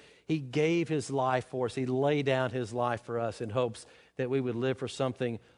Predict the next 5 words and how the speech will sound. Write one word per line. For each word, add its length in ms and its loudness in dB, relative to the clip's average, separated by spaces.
larger 560 2
than 200 -2
just 240 -6
self-consumption. 1080 -6
Humility 840 4